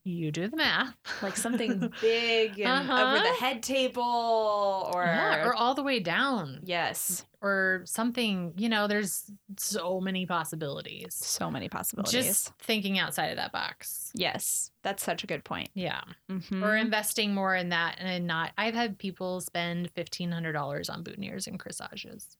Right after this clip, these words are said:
Speaker 2: Oh.
Speaker 1: alone.
Speaker 2: Yeah.
Speaker 1: And if they just wouldn't have done that, if they would have hung something instead.
Speaker 2: Yep.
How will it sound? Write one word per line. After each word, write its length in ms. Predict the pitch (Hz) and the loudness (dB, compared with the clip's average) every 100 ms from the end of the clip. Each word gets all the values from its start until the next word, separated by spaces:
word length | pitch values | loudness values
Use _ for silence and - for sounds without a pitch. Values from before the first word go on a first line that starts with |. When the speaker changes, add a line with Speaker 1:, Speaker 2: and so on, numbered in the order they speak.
| - | -6
Speaker 2:
Oh. 560 | 190 180 180 175 170 165 | -2 0 0 0 0 0
Speaker 1:
alone. 640 | 170 165 160 160 160 156 _ _ | 0 0 -2 -4 -6 -8 _ _
Speaker 2:
Yeah. 440 | 170 170 165 160 165 | -4 -2 -2 -4 -4
Speaker 1:
And 120 | 190 | -2
if 80 | 185 | 0
they 140 | 180 170 | 0 0
just 300 | 175 165 202 | 0 0 -2
wouldn't 180 | 196 | 0
have 100 | 196 | 0
done 220 | 180 175 175 | 0 0 0
that, 300 | 170 185 170 | 2 2 -2
if 100 | - | -4
they 120 | 156 | -2
would 120 | 156 | -2
have 120 | 139 | -4
hung 200 | 139 151 | -6 -8
something 400 | 160 185 180 185 | -6 -6 -4 -4
instead. 640 | 185 185 - 156 175 190 202 | -2 -4 -4 -2 0 0 0
Speaker 2:
Yep. 300 | 185 185 | 0 -2